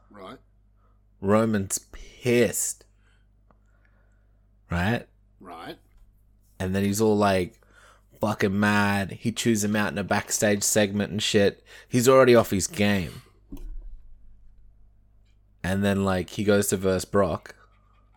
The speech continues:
Speaker 2: And then he loses that. And then he blames the Usos.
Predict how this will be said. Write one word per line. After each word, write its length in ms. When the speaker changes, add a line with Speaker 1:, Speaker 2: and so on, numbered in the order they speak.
Speaker 2:
And 120
then 80
he 60
loses 440
that. 340
And 160
then 60
he 80
blames 500
the 120
Usos. 760